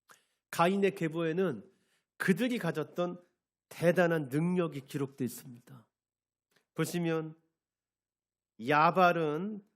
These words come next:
가축을 치는 자의 조-, 조상이 됩니다. 유발은 수금과 퉁소를 잡는 모든 자의 조상이 됩니다. 실라는 구리와 쇠로 여러 가지 기구를 만드는 사람이 됐습니다. 이런 식으로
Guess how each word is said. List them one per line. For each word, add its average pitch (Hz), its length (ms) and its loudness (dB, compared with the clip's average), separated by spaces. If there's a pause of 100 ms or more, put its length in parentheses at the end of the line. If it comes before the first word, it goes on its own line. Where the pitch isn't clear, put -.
(260)
가축을 165 580 -6
치는 156 260 -6
자의 131 200 -6
조-, - 200 -20
조상이 143 440 -2
됩니다. 95 580 -14 (1200)
유발은 202 580 4
수금과 226 680 -2
퉁소를 196 480 -4
잡는 151 460 -4
모든 151 320 -4
자의 131 180 -4
조상이 123 460 -2
됩니다. 110 520 -14 (680)
실라는 196 800 0
구리와 170 440 0
쇠로 156 320 -4
여러 151 260 4
가지 175 220 -2
기구를 143 480 -8
만드는 127 420 -4
사람이 110 360 -8
됐습니다. - 500 -18
이런 247 240 2
식으로 196 580 -6